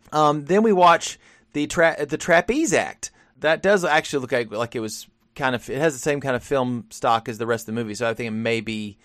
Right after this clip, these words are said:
part of this movie. Anyway, Franson, Fr-, Franson, Francis <laughs> mentions that there's lots of muscular ability required to do all that. And Danny's like,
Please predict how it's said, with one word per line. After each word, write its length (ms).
part 160
of 40
this 120
movie. 180
Anyway, 220
Franson, 580
Fr-, 160
Franson, 440
Francis 580
<laughs> 0
mentions 460
that 140
there's 180
lots 260
of 80
muscular 500
ability 420
required 400
to 40
do 220
all 120
that. 220
And 140
Danny's 380
like, 260